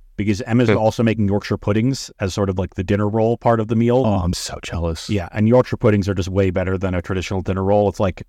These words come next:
Speaker 1: a dinner roll meets a croissant, because it's, like, the flaky layer kind of thing.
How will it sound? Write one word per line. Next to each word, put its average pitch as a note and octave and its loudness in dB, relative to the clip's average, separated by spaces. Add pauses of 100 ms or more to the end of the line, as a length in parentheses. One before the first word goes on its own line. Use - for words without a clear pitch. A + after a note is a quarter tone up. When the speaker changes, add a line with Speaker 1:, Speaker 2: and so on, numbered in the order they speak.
Speaker 1:
a G2 -2
dinner G2+ 0
roll G2 2
meets F#2 -2
a F#2+ 2
croissant, - -4
because F2+ -2
it's, F2 -6
like, F2 -4
the G2 0
flaky F#2 -2
layer F2+ 0
kind F#2 0
of F#2 -2
thing. G#2 2